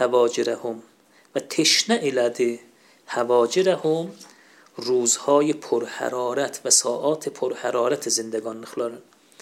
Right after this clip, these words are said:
Yəni, Allah qorxusu bais oldu ki, hərarətli günlərdə susuz və oruç qalsınlar, oruç tutsunlar. Bunlar əlamətlərindəndir də. Bir nəfər Allahdan qorxsa, gecə səhərə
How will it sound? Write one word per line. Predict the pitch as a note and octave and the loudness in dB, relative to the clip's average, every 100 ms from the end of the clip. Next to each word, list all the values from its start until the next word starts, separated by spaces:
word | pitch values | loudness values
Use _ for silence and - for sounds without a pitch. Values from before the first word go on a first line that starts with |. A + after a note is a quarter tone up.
| - - _ | -20 -20 _
Yəni, | F3 E3+ | -6 2
Allah | F3 F#3+ F#3+ | 6 6 8
qorxusu | F3+ D#3+ - E3 | 4 4 0 2
bais | E3 D#3+ - | 4 2 0
oldu | D#3+ D3+ | -2 -4
ki, | - F#3 F#3+ - - - | -4 -6 -8 -20 -20 -2
hərarətli | D3 D3 D3 D3 - - | 4 6 6 4 0 -6
günlərdə | F#3 D#3+ D#3+ D#3 F3+ F3+ - - - - | -4 -2 -2 2 0 0 -16 -20 -18 -2
susuz | - - D3 - F#3 D3+ | 0 2 2 2 0 2
və | C#3 D3+ E3+ - - | 2 2 -2 -4 4
oruç | C#3 D3+ - - | 4 4 -2 -2
qalsınlar, | A#2 A2+ - A2+ A#2 A2 A2+ - - | -2 0 -2 -4 -12 -12 -14 -10 2
oruç | C#3 D3+ - | 2 2 -2
tutsunlar. | - - A2+ A2 A2+ A2+ - - _ _ - - | -8 -8 -8 -10 -14 -16 -18 -20 _ _ -14 -2
Bunlar | D#3+ D3+ | 0 2
əlamətlərindəndir | C#3 C3+ B2+ - C3 B2 B2+ A#2+ A#2 | 2 2 0 -2 -2 -2 -4 -6 -4
də. | C3 | -4
Bir | F#3 F3 | -2 -2
nəfər | D#3+ D3+ | -2 0
Allahdan | D3 D3 - D3 | 2 2 -2 -4
qorxsa, | D3 C#3+ - G#3 G#3 - - - | -2 0 2 0 -2 -18 -8 0
gecə | D#3+ F3+ F3+ | 6 6 6
səhərə | E3 D#3+ | 4 2